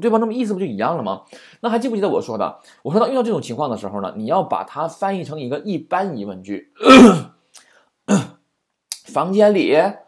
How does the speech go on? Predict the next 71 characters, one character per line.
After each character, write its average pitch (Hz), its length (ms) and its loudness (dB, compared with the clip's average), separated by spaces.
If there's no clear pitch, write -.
哎， 175 520 -4
有 175 300 4
什 175 140 -4
么 247 120 -2
人 226 160 2
吗？ 240 480 -6
对 220 120 -4
吧？ 214 140 0
哎， 233 200 0
是 226 100 -4
不 214 60 -4
是 208 60 -2
一 190 60 -4
般 185 160 0
疑 160 60 0
问 139 120 0
句 156 120 0
了？ 131 160 2
你 123 120 -4
要 165 60 -4
回 185 140 -2
答 185 120 0
怎 190 100 -6
么 - 60 -8
回 170 100 -4
答 139 120 4
呀？ 131 280 2
是 - 120 -6
不 175 60 0
是 165 60 -2
得 - 20 0
用 139 100 -2
は 214 240 -4
い 185 40 -4
或 185 80 -6
者 123 60 -6
是 120 60 -12
い 143 180 -8
い 214 60 0
え 220 60 4
呀？ 175 180 2
哎， 151 80 -2
房 202 140 -2
间 269 120 -4
里 294 60 -6
有 247 120 2
什 180 100 -6
么 254 80 -4
人 208 200 0
吗？ 294 300 -8
啊， - 380 -8
有 117 280 6
或 135 140 -6
没 117 180 -4
有， 123 220 -2
对 113 80 -6
吧？ 110 160 0
哎， 123 100 0
你 127 80 -6
看 165 140 -8
他 175 140 -4
翻 156 180 -2
译 - 20 -6
的 135 80 -2
是 120 120 -4
房 127 240 -4
间 180 120 -2
里 175 80 -6
有 123 100 -2
人 90 160 -4
吗？ 131 200 -10